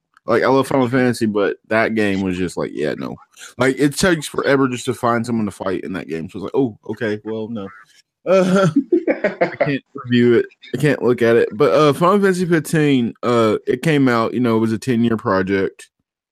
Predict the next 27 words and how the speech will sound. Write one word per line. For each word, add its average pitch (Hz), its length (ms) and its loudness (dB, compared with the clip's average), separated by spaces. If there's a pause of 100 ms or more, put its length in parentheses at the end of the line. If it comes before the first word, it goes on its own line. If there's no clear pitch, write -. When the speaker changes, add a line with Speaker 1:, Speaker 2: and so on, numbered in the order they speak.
(160)
Speaker 2:
Mm-hmm. 101 500 -2
Speaker 1:
Took 131 180 -4
ten 127 240 -2
years, 113 280 -2
just 120 180 -8
like 127 140 -2
The 123 80 -8
Last 113 280 -4
Guardian. 92 420 -6 (380)
Um, 127 440 2 (560)
what 160 180 -2
happened 185 400 0
is 135 420 -2 (640)
they 147 520 4 (600)
put 185 160 -4
out 151 200 2
D 156 160 2
L 135 120 0
C 139 340 0
like 104 280 0
they 117 160 0
said 127 180 0
that 117 160 0
they 113 120 -2
were 107 120 -6
gonna 98 120 -8
do. 92 360 -4